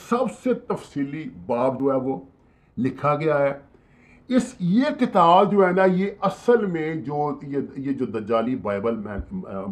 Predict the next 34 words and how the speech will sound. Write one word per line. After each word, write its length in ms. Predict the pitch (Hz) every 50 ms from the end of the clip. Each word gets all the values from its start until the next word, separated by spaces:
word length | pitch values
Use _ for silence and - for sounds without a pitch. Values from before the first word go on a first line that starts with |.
| 95 95 - -
شیطانی 380 | 117 113 - 117 117 120 123
بائبل 360 | 120 117 143 - 104 117 120
جو 160 | 113 120 113 123
ہے، 60 | 147 - - - - - - - - - - - _ _ - 117 - 165
یہ 100 | 247 285 311 302 285
آپ 240 | - 240 240 240 -
کو 100 | 247 226
بتاتی 680 | 202 151 - 143 - - 151 156 160 165 - 214 214 202
ہے 100 | 208 214 214 214
کہ 80 | 226 208 - - _
کالا 380 | - 180 180 180 196 220 220 208
علم 300 | 196 185 185 190 185 175
آپ 220 | 165 165 160 170
نے 120 | 175 190 196 196 - - _ _
کیسے 440 | - 180 160 147 - - - 208 208
حاصل 340 | 175 127 - - 156 143 143
کرنا 360 | - 131 127 131 135 135 135
ہے، 60 | 127 127 - - _ _ _ - _ _ _ -
آپ 360 | 151 175 185 202 208 208 208 196 160 113 -
جادو 360 | 170 147 151 143 - 190 196
کیسے 440 | 185 - - 170 160 170 - 214 202
کرتے 360 | - 180 - 113 - - 139
ہیں، 160 | 139 139 139 131 117 - -
جادو 380 | 156 160 160 160 - - 214 214
کر 240 | 214 - 190 185 180
کے 240 | - - 185 185 -
آپ 360 | - 147 147 156 170 175 -
نے 180 | 190 180 180 180 170 - - -
کس 120 | 190 -
طرح 220 | - - 214 196
بندے 340 | 175 143 127 143 147 147 151
کو 180 | 165 - - -
مارنا 600 | 131 113 107 110 120 131 143 147 147 147 151
ہے، 40 | 147